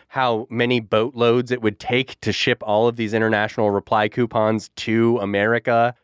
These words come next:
not only did the arbitrage ne-, like, kind of evaporate, but also, like, you could never make it happen. But it was an actual thing, and people just forget it. It's like it was, "Oh, it,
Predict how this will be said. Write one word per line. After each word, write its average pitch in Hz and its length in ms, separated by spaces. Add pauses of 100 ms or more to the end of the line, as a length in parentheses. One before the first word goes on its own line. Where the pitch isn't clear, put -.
(100)
not 165 200
only 214 200
did 160 160
the 135 80
arbitrage 120 580
ne-, 123 120 (280)
like, 110 320
kind 156 300
of 120 100
evaporate, 95 760 (260)
but 127 160
also, 139 540
like, 101 400 (400)
you 135 160
could 113 160
never 117 480
make 104 260
it 95 80
happen. 95 540 (260)
But 123 500 (140)
it 131 120
was 175 180
an 180 160
actual 185 540
thing, - 440 (160)
and 143 380
people 214 320
just - 360
forget 190 380
it. 87 160
It's 110 200
like 147 180
it 151 140
was, 143 280 (380)
"Oh, 190 240
it, 151 140